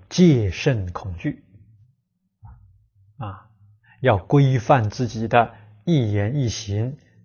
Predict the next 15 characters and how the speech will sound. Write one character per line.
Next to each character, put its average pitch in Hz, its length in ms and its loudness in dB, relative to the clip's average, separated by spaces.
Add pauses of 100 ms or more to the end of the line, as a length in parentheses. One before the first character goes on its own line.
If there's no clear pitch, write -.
(140)
起 - 220 -4
心 104 220 -4
动 98 140 -8
念。 117 160 -10 (2250)
啊， 95 360 -10 (1600)
那 135 120 0
么 110 280 -4
每 135 340 6
一， 196 400 2 (1200)
每 131 240 4
一 202 140 6
行、 135 480 -2 (460)
每 107 260 -2
一 139 100 2
动， - 280 -6